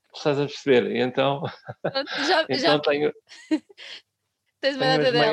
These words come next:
Speaker 2: delas.
Speaker 1: as meias dos Beatles já.
Speaker 2: <laughs> Já matei a minha curiosidade. <laughs> Miguel, adorei ter-te aqui. Gostei mesmo muito de falar
Speaker 1: Eu também
Speaker 2: contigo.
Speaker 1: gostei muito.
Speaker 2: Parabéns pelo perder o pé. Acho que vocês não perderam nada ao pé,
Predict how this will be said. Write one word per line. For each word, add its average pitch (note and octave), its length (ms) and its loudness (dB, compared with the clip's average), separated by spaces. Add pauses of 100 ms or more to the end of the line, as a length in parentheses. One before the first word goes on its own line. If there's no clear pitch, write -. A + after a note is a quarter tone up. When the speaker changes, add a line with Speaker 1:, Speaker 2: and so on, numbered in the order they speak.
Speaker 2:
delas. A#3 360 -6 (180)
Speaker 1:
as C#3+ 80 -8
meias C#3 200 0
dos C3+ 180 -6
Beatles B2 340 -2
já. G2 180 -2 (1500)
Speaker 2:
<laughs> C5+ 580 0
Já F4+ 200 2
matei F4 460 2
a - 200 0
minha E4+ 220 0
curiosidade. B3+ 920 0 (280)
<laughs> E4+ 960 -2
Miguel, A#3 400 2
adorei B3 360 0
ter-te B3 320 0
aqui. A3 420 -6
Gostei A#3+ 280 0
mesmo A#3+ 300 0
muito B3 200 -4
de - 60 -20
falar A#3 240 2
Speaker 1:
Eu G3+ 60 -12
também G#3+ 240 -2
Speaker 2:
contigo. G3+ 300 -2
Speaker 1:
gostei - 200 -8
muito. F#2+ 180 -4 (360)
Speaker 2:
Parabéns B3 520 2
pelo A#3 360 0
perder A3+ 340 0
o F#3 60 -10
pé. G3+ 200 0
Acho A3 220 0
que A3+ 100 -2
vocês A#3 180 -4
não A#3 160 -2
perderam A3 360 2
nada G#3+ 260 0
ao G3 80 0
pé, F#3+ 300 -4